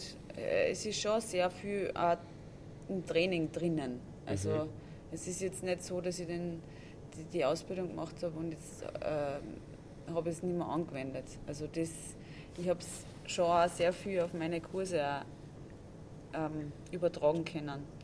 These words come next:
Speaker 1: das, was ich eigentlich gelernt hab. Und
Speaker 2: Mhm.
Speaker 1: du siehst ja auch viele Sachen. Ich hab halt, ich mein, beim Kindertraining war's halt auch so, dass ich, dass, dass ich halt Sachen gesehen hab,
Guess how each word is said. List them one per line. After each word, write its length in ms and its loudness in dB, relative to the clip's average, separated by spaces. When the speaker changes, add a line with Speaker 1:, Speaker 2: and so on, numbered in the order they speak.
Speaker 1:
das, 200 -2
was 160 -2
ich 80 -2
eigentlich 300 -2
gelernt 360 -8
hab. 100 -2
Und 140 0
Speaker 2:
Mhm. 60 2
Speaker 1:
du 80 2
siehst 380 -2
ja 220 6
auch 60 -2
viele 200 -4
Sachen. 400 0
Ich 120 6
hab 140 12
halt, 260 12
ich 80 -2
mein, 380 4
beim 220 6
Kindertraining 840 0
war's 340 6
halt 280 6
auch 160 6
so, 220 -2
dass 260 2
ich, 380 2
dass, 220 -4
dass 200 2
ich 120 2
halt 140 8
Sachen 380 2
gesehen 440 2
hab, 320 4